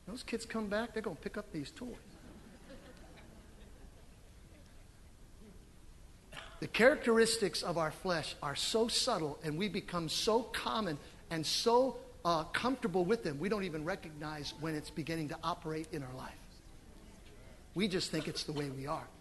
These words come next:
It's the flesh. Because it's a tendency for idleness. It's to blame others. It is to get someone to do for us that which we could do ourselves. So every once in a while,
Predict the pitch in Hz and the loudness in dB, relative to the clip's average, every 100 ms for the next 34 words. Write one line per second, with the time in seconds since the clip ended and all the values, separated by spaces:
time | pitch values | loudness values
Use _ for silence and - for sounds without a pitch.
0 | - 180 175 - - 151 135 - - - | -4 -2 -2 -4 -6 -6 -6 -6 -6 -6
1 | - - - - - - - - - - | -16 -18 -16 -18 -18 -18 -16 -16 -16 -18
2 | - - - - - 160 - 160 160 - | -18 -18 -18 -18 -10 -6 0 0 0 -2
3 | 147 - - 226 196 156 156 160 135 165 | -4 -4 2 4 6 4 2 0 0 -4
4 | - 147 147 131 131 - - - - - | -4 -4 -4 -6 -6 -6 -6 -10 -16 -12
5 | - 147 - 135 135 185 220 214 175 160 | -6 -2 -2 -2 2 4 6 6 4 4
6 | 147 - - - - - - 165 160 156 | 2 -2 -6 -10 -18 -14 0 2 4 2
7 | - 131 131 254 - - - 214 214 196 | -4 -2 2 2 2 0 2 2 2 0
8 | 170 156 139 202 - - 175 165 - - | 0 -2 0 -2 -2 -2 0 0 -2 -6
9 | - - 165 - 160 - 147 - - 269 | -14 -6 -4 -4 -6 -6 -8 -6 2 4
10 | 170 180 160 156 143 - - - - - | 4 0 0 -2 0 2 2 0 -8 -16
11 | - - - - - - - - - - | -18 -16 -16 -16 -18 -18 -18 -18 -18 -16
12 | - - - - - - - - - - | -18 -18 -18 -18 -18 -18 -18 -18 -18 -18
13 | - - - - - - - - - - | -18 -18 -20 -18 -18 -18 -18 -18 -18 -16
14 | - - - - - - - 175 214 247 | -16 -18 -18 -18 -16 -8 -2 2 4 4
15 | 220 220 - 151 139 127 113 156 | 6 6 6 4 2 0 -2 -2